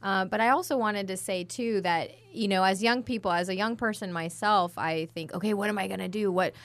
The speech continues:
what can we do? Like, let's, let's, let's go forward. Let's act." Um,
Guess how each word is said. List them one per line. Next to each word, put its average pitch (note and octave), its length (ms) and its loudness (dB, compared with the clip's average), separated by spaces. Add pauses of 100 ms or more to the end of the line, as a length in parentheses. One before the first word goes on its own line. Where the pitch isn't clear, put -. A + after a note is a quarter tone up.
(120)
what G#3+ 120 0
can A3 140 0
we G3+ 100 2
do? F#3+ 440 0
Like, E3 200 -6
let's, F#3+ 320 -4
let's, - 460 -8 (220)
let's F#3+ 180 -6
go G3+ 240 2
forward. G#3 420 2
Let's F3 320 -4
act." - 460 6 (420)
Um, F3+ 500 0